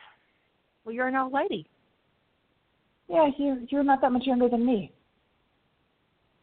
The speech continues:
Speaker 1: I hear nothing but a number.
Speaker 2: Uh-huh.
Speaker 1: Oh, God.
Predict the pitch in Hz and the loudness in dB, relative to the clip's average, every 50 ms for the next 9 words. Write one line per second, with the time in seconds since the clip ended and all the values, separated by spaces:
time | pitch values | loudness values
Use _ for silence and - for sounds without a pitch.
0 | _ _ _ _ _ _ _ _ _ _ _ _ _ _ _ _ _ _ _ _ | _ _ _ _ _ _ _ _ _ _ _ _ _ _ _ _ _ _ _ _
1 | _ _ _ _ _ _ _ _ _ _ _ _ _ _ _ _ _ - 233 311 | _ _ _ _ _ _ _ _ _ _ _ _ _ _ _ _ _ 0 2 2
2 | 349 349 262 254 262 220 208 208 196 190 190 202 214 202 175 160 156 170 190 - | 4 2 2 2 0 0 -2 -2 -2 0 0 -2 0 0 -2 -2 -2 -4 -6 -8
3 | _ _ _ _ _ _ _ _ _ _ _ _ _ _ _ _ _ _ _ _ | _ _ _ _ _ _ _ _ _ _ _ _ _ _ _ _ _ _ _ _
4 | _ _ _ _ _ _ _ _ _ _ _ _ _ _ _ _ _ _ - 185 | _ _ _ _ _ _ _ _ _ _ _ _ _ _ _ _ _ _ 2 2
5 | 190 185 196 208 214 220 247 - - - _ _ _ _ _ _ _ _ _ _ | 4 4 6 6 4 4 2 0 -6 -16 _ _ _ _ _ _ _ _ _ _
6 | _ _ _ _ _ _ _ _ _ _ _ _ _ _ _ _ _ _ _ _ | _ _ _ _ _ _ _ _ _ _ _ _ _ _ _ _ _ _ _ _
7 | _ _ _ _ _ _ _ _ _ _ _ _ _ _ _ _ _ _ _ _ | _ _ _ _ _ _ _ _ _ _ _ _ _ _ _ _ _ _ _ _
8 | _ _ _ _ _ _ _ _ _ _ _ 233 233 220 220 214 - - - 220 | _ _ _ _ _ _ _ _ _ _ _ -14 -12 -12 -12 -14 -14 -16 -18 -16
9 | - - 180 196 220 | -16 -16 -16 -18 -18